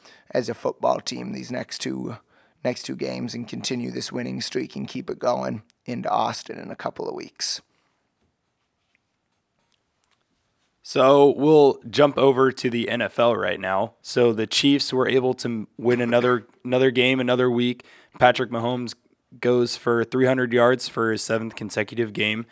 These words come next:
Speaker 2: passed through the air, and, uh, Kareem Hunt was effective in the ground game as well. Um,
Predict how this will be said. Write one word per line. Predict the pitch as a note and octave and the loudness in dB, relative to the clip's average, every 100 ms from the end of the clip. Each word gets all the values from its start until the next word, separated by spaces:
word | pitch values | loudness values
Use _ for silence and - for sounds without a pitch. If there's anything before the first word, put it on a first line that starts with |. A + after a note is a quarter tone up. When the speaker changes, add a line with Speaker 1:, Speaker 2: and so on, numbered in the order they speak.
| _ _ _ _ | _ _ _ _
Speaker 2:
passed | - G#2 - _ | 4 4 2 _
through | - C3 | -2 0
the | B2 G#2 | 0 0
air, | G2+ A2+ _ _ _ _ | -2 -6 _ _ _ _
and, | A#2 A2 A2 G#2+ G#2 G2+ G2 - - _ _ _ _ _ - | -4 -2 -2 -2 -2 -6 -10 -14 -16 _ _ _ _ _ -2
uh, | G#2+ G2 E2+ - - _ _ _ - | 0 2 0 -2 -6 _ _ _ -12
Kareem | - B2+ B2+ A2 | -4 -2 -2 -2
Hunt | B2 A#2+ | -4 -2
was | A#2 | -6
effective | G#2 - A2 - G#2 | -4 -2 -2 -2 -6
in | G#2 | -6
the | F#2+ | -2
ground | G#2 G#2 G2 | 0 0 -2
game | F#2+ F#2 | -6 -6
as | F2+ | -10
well. | F2 F2+ E2+ E2+ _ _ _ _ _ _ _ _ | -6 -4 -4 -8 _ _ _ _ _ _ _ _
Um, | C#3 A#2+ G#2+ - | -6 -4 -6 -10